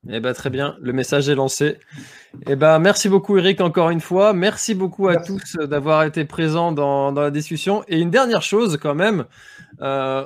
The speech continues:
Speaker 1: je tiens personnellement à te souhaiter un bon anniversaire avec
Speaker 2: Oui,
Speaker 1: un tout
Speaker 2: merci.
Speaker 1: petit peu d'avance parce que je crois savoir
Speaker 2: Ouais.
Speaker 1: que c'est demain.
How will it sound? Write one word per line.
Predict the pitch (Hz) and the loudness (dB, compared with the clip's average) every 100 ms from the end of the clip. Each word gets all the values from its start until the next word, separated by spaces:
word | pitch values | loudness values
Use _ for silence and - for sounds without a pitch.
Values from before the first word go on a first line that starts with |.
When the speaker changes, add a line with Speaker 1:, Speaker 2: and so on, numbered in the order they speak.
| - | -4
Speaker 1:
je | 135 | -4
tiens | 160 - 196 220 190 | -2 2 2 2 0
personnellement | 190 - 185 175 185 220 - | -2 0 0 2 2 0 -2
à | 160 | -4
te | 165 | -4
souhaiter | 156 165 185 | -2 -2 0
un | 196 139 | 0 0
bon | 120 175 226 | -2 0 2
anniversaire | 226 180 165 - 165 165 208 - - | 2 0 0 -2 -2 0 0 -4 -8
avec | 131 143 - 147 | -4 -4 -2 -4
Speaker 2:
Oui, | 135 | -2
Speaker 1:
un | 180 175 | -2 0
tout | |
Speaker 2:
merci. | 175 - - | 0 -2 -6
Speaker 1:
petit | - | -2
peu | 196 | 2
d'avance | 170 151 156 202 - - | 2 2 2 2 -2 -6
parce | 160 151 | -8 -4
que | 156 151 143 | -2 0 0
je | 143 | -4
crois | - 196 | -2 -2
savoir | 185 165 208 | 0 -2 -2
Speaker 2:
Ouais. | - 151 | -4 -4
Speaker 1:
que | |
c'est | 202 | -2
demain. | 160 160 147 196 | 0 0 0 -2